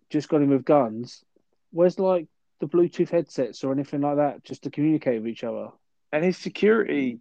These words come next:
Speaker 2: oh, mate, you could literally really rip this apart.
Speaker 1: It, it just, <sighs> yeah, do you know, Batista did this and he turned down the, um,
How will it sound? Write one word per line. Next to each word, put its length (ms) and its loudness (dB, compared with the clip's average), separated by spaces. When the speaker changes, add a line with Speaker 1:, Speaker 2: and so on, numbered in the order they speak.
Speaker 2:
oh, 280 -12
mate, 180 -8
you 80 -8
could 160 -8
literally 340 -6
really 280 -4
rip 160 -8
this 100 -16
apart. 500 -6
Speaker 1:
It, 300 -10
it 80 -8
just, 540 -6
<sighs> 80 -10
yeah, 300 4
do 100 0
you 60 6
know, 160 8
Batista 460 0
did 200 0
this 540 0
and 140 -4
he 60 0
turned 320 0
down 300 2
the, 180 2
um, 240 -2